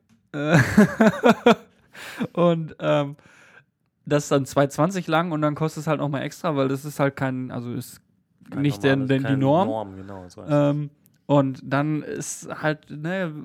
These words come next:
Speaker 1: fünfhundert, vierhundert Euro oder so, dann könnte ich mir auch wieder eine Casper kaufen.
Speaker 2: Ja, aber ich,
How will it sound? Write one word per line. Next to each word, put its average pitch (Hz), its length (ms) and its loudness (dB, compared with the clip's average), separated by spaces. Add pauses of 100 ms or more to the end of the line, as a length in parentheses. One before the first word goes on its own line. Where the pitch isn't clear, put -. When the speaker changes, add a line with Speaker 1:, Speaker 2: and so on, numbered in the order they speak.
(140)
Speaker 1:
fünfhundert, 151 760 -10
vierhundert 160 300 -6
Euro 160 240 0
oder 131 200 -4
so, 131 140 -6
dann 131 140 -10
könnte 147 200 -6
ich 151 40 -18
mir 170 100 -4
auch 165 80 -4
wieder 165 100 -4
eine 165 120 -6
Casper 160 340 -8
kaufen. 131 360 -12 (540)
Speaker 2:
Ja, 110 300 -8 (540)
aber 110 280 -4
ich, 147 100 -18